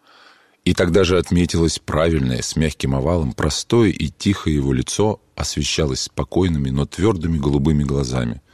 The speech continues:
А волосы невольно заставляли вспомнить о нашем поле, о соломе и ржи. Но они были завиты.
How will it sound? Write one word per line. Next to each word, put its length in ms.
А 120
волосы 380
невольно 360
заставляли 560
вспомнить 580
о 100
нашем 340
поле, 420
о 100
соломе 520
и 40
ржи. 420
Но 100
они 160
были 380
завиты. 560